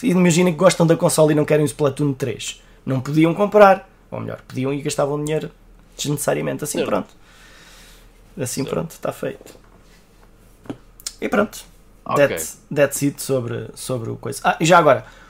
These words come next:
Speaker 1: porquê é que surgiram estes rumores do novo hardware? Porque, ah,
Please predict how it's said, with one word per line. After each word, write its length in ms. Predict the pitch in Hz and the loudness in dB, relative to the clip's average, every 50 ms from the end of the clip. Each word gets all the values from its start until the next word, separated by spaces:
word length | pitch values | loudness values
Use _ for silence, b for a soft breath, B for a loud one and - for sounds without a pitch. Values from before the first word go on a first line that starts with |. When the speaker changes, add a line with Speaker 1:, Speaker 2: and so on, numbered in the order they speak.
| B B B B B | B B B B B
Speaker 1:
porquê 220 | - 156 165 - 202 | -6 0 4 4 4
é 40 | |
que 60 | 202 - | 4 4
surgiram 380 | - 180 160 170 175 170 185 | 2 2 2 4 4 2 2
estes 180 | 180 165 - - | 2 0 0 -2
rumores 380 | 147 156 151 151 156 160 151 | 0 0 2 2 2 2 0
do 140 | 135 143 147 | -2 -2 -2
novo 280 | 143 143 147 147 135 147 | 0 0 0 2 2 2
hardware? 440 | 143 139 135 127 131 123 107 107 - _ _ B B B B B B B B _ _ _ _ | 0 0 0 -2 -2 -2 -4 -4 -10 _ _ B B B B B B B B _ _ _ _
Porque, 320 | - 185 170 127 - - - - - - _ _ _ - | 0 0 0 0 -2 -8 -18 -20 -20 -20 _ _ _ -12
ah, 300 | - 120 123 120 120 117 | -8 -8 -6 -6 -6 -8